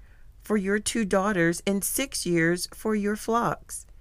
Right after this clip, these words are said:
and you charged my wages ten times. If the God of my father, the God of Abraham, and the fear of Isaac had not been with me,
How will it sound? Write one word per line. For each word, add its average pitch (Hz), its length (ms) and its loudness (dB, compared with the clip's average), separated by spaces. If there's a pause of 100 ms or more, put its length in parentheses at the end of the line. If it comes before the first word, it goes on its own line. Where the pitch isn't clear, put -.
(120)
and 214 180 4
you 233 120 0
charged 269 460 -4
my 214 180 4
wages 208 500 0
ten 226 300 0
times. 214 640 0 (1080)
If 233 200 4
the 226 100 6
God 254 280 0
of 247 120 -2
my 220 200 2
father, 220 580 0
the 185 140 -2
God 180 360 4
of 185 260 -2
Abraham, 196 760 0 (400)
and 180 180 4
the 180 80 2
fear 208 400 2
of 175 320 0
Isaac 190 600 0 (200)
had 190 220 2
not 196 340 2
been 202 240 2
with 202 260 0
me, 247 320 -2